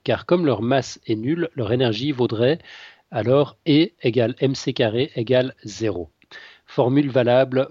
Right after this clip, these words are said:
pour toutes les particules ne se déplaçant pas à la vitesse c. Les photons n'ayant pas une énergie nulle, cela signifierait qu'ils auraient une masse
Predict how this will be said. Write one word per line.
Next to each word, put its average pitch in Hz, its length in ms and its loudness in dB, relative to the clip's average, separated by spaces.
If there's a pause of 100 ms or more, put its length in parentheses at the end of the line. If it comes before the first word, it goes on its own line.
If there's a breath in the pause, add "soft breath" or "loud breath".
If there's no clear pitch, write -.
pour - 240 -12
toutes - 220 -8
les 151 100 2
particules 143 540 -6
ne 120 60 0
se 117 140 -6
déplaçant 110 420 -6
pas 135 200 0
à 113 40 2
la 104 80 0
vitesse - 320 -10
c. - 340 -16 (680 loud breath)
Les 123 120 2
photons 165 400 4
n'ayant 117 240 2
pas 170 180 2
une 135 160 -2
énergie 110 380 0
nulle, 185 460 0
cela 123 280 0
signifierait 139 680 -2
qu'ils 123 220 -6
auraient 120 180 2
une 123 100 -2
masse 123 360 -2